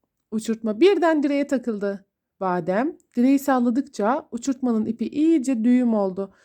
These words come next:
Neyse ki obur vardı. Direğe uzandı ve uçurtmayı kurtardı. Bakın boyu uzun olmanın faydaları. Obur uzun olduğu için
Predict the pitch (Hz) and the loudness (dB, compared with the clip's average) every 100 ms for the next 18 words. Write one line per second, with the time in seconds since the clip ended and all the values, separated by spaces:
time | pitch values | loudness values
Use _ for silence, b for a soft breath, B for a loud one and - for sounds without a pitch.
0 | b b 403 392 277 220 240 247 320 277 | b b 0 0 0 0 0 2 2 4
1 | 240 220 202 208 - _ _ _ _ _ | 4 2 -2 -6 -8 _ _ _ _ _
2 | _ _ _ _ _ _ _ _ - 208 | _ _ _ _ _ _ _ _ -10 -2
3 | 202 220 247 220 196 185 180 208 285 370 | 2 2 2 0 -4 -4 -2 0 0 -2
4 | _ _ _ _ _ 190 - - - 208 | _ _ _ _ _ -14 -14 -16 -12 -12
5 | - 180 196 320 - 349 370 370 381 381 | -10 -4 -4 -4 -4 0 0 2 0 0
6 | 339 359 349 349 339 _ _ _ _ _ | 0 -2 -2 -2 -6 _ _ _ _ _
7 | _ _ 208 269 254 226 226 233 226 233 | _ _ -14 -10 -4 -2 0 0 0 0
8 | 202 202 320 311 277 247 247 240 226 202 | 0 -2 -4 -2 0 0 0 0 0 0
9 | 226 240 262 - 233 302 269 214 190 190 | -2 -4 -6 -6 -4 -2 0 0 0 -2
10 | 190 - 302 403 | -2 -6 -6 -6